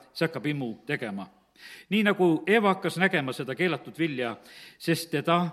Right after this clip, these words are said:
õpetati vaatama. Eh, mõtte kaudu saavad asjad tähenduse.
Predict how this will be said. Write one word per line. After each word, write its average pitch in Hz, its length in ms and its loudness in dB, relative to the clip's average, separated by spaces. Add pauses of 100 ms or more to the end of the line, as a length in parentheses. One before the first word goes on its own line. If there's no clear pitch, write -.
(380)
õpetati 151 1040 -6
vaatama. 117 540 0 (1500)
Eh, 156 220 6 (420)
mõtte 233 240 2
kaudu 233 320 4
saavad 156 460 2 (260)
asjad 196 240 2
tähenduse. 98 540 -2